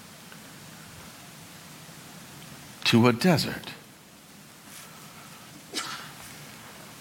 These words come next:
There, I saw a woman sitting on a scarlet beast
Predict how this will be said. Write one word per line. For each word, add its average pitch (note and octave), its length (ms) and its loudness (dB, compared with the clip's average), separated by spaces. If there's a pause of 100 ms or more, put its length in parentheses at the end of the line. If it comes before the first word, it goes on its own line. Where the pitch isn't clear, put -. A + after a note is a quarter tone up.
(1040)
There, C#3 500 10 (1500)
I E3 160 8
saw - 480 6
a F#2+ 60 10
woman D3+ 580 4 (500)
sitting G2+ 560 8
on A2 120 6
a A#2+ 60 4
scarlet G3 680 8
beast - 460 8